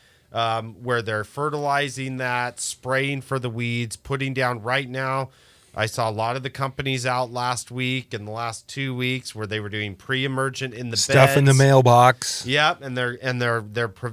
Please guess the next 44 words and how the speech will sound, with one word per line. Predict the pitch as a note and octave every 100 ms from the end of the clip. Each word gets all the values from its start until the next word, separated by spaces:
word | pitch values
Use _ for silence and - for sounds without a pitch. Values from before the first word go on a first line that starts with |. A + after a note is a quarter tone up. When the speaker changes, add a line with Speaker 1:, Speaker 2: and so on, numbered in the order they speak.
| G#2
Speaker 1:
laying | A#2+ B2+ D3+ D3+
down | D3+ D3
pre-emergents | C3+ D3+ C#3+ C3+ C#3 B2+ C3+ A#2+
to | -
ki-, | F2+ - A2+
to | - G#2
kill | - C3+ C3+
things | C3 C#3 B2+
before | G#2+ G2+ - B2+
they | C3 C3
come | C#3 C3
up | C3 C3
through | - B2+ A#2+
those, | B2+ B2 G#2+ -
you | B2
know, | A2+ G#2+
through | G#2 A#2+ A#2+
those | B2 A#2+
flower | - A#2+ A#2+ A#2+
beds. | A2 A2+ A2 - _ _ - _
But | - C3+
here's | G#2 D#3 F3+ F3+
the | F3+ D#3+
thing, | F3 E3 C3 B2+
when | C3
you | C3+ B2
look | A#2+ C3+ F3 - -
at | F3 F3+
that, | D#3 C#3+ G#2+ -
that | G#2 A#2+ G#2 G2+
basic | C3+ D3+ - C#3 -
program, | C#3 C3+ C3+ D3+ D#3+ F#3+ F#3+ _ _ _ _ _ _
running | A#2 D3 D#3 D3+ C3+ A#2
roughly | C#3 D#3 - E3 E3+
three | C#3+ C#3 D3+ D3+
hundred | D3 D3+ D3+
and | C#3+ A#2+
forty | C3+ C3+ C3
dollars, | B2+ B2 B2+ C3+ B2
I | B2+
put | - C#3 B2
down | B2+ B2 B2
for | - C3+
that. | C3 C3 D3